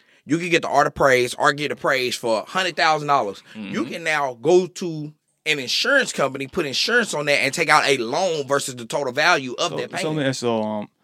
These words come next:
Speaker 3: that's a good question for people who may not know. Like, to get these loans, like, do you, are, are you doing your taxes and you pour in some income, stuff like that? Like,
Speaker 1: You, you gotta
Speaker 3: so
Speaker 1: do, you gotta do your taxes, bro.
Speaker 3: Yeah,
Speaker 1: Tax-,
Speaker 3: I, I
Speaker 1: you
Speaker 3: feel like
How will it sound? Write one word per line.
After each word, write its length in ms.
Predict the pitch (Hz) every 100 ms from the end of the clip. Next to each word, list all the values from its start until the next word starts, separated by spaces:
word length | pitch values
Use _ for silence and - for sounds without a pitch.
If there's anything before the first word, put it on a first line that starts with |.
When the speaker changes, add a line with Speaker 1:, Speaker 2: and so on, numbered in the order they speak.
| _ -
Speaker 3:
that's 140 | 139
a 60 | 139
good 160 | 143
question 280 | 135 139 -
for 100 | 113
people 180 | 120 120
who 60 | 117
may 140 | 113
not 160 | 110 104
know. 140 | 120
Like, 240 | 104 107 - _ _ _
to 80 | -
get 160 | 139 175
these 140 | 139
loans, 400 | 123 120 113 113
like, 240 | 113 107 - _ _ _ _ _
do 100 | 123
you, 200 | 123 117
are, 320 | - 113 110 107 - _ _ -
are 100 | 123
you 100 | 123
doing 200 | 143 170
your 100 | 151
taxes 440 | - 151 165 151
and 80 | 143
you 120 | 139
pour 260 | - 156 147
in 80 | 147
some 160 | 135
income, 300 | 147 147 147 143
stuff 220 | 147 147
like 160 | 143
that? 320 | 143 147 139 - -
Like, 260 | 120 123
Speaker 1:
You, 80 | 127 -
you 160 | 127
gotta 240 | 147 156 139
Speaker 3:
so 100 | 120
Speaker 1:
do, 40 |
you 100 | 131
gotta 220 | 143 139
do 80 | 131
your 140 | 123 110
taxes, 400 | 135 107 - 90
bro. 260 | 92 87 -
Speaker 3:
Yeah, 60 | 127
Speaker 1:
Tax-, 180 | 151 147
Speaker 3:
I, 60 | 151
I 80 | 160
Speaker 1:
you 80 |
Speaker 3:
feel 80 |
like 80 | 208